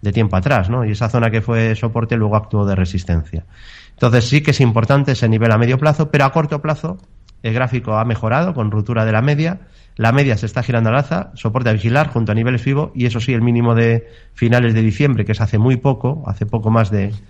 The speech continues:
de dos meses, pues queda ahora muy lejos, ¿no? Ha subido mucho en poco tiempo, con lo cual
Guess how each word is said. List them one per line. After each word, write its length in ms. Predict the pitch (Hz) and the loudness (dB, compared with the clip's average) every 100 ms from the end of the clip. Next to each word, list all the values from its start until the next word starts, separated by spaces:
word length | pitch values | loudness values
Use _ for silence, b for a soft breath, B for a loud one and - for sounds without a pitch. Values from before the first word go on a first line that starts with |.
| b b b b | b b b b
de 120 | - 101 | -2 2
dos 200 | 113 123 | 2 2
meses, 440 | 123 - 127 - - b b b - | 2 0 -4 -6 -14 b b b -8
pues 220 | 113 104 | -2 -2
queda 260 | - 120 131 | 0 2 4
ahora 220 | 127 131 | 4 2
muy 220 | 127 127 | 2 2
lejos, 400 | 110 123 - 85 | 2 0 -2 -4
¿no? 140 | 120 131 | -4 -2
Ha 180 | 110 117 | -2 0
subido 340 | 139 135 131 | 0 2 2
mucho 300 | 143 147 151 | 2 2 0
en 80 | 127 | 0
poco 220 | 120 107 | 0 0
tiempo, 360 | 107 92 92 95 | 0 0 -2 -2
con 100 | 98 | -2
lo 80 | |
cual 300 | 101 120 127 | 0 0 -2